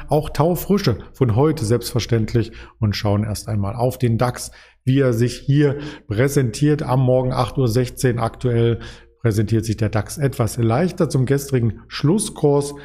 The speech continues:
Wir sind aber im Xetra-Verlauf gestern, ja, hatten wir eine Berg- und Tal- und wieder Bergfahrt. Wir standen erstmal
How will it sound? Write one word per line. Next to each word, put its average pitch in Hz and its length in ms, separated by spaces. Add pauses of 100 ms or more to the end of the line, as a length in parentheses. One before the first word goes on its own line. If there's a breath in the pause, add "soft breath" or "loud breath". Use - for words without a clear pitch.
(180 loud breath)
Wir 123 160
sind 117 300
aber 110 380 (240 loud breath)
im 107 180
Xetra-Verlauf 107 840
gestern, 107 440
ja, 107 280 (240 loud breath)
hatten 113 260
wir 104 80
eine 104 180
Berg- 151 360
und 123 200
Tal- 143 380
und 180 320
wieder 165 180
Bergfahrt. 135 840 (340 loud breath)
Wir 110 200
standen 107 380
erstmal 104 600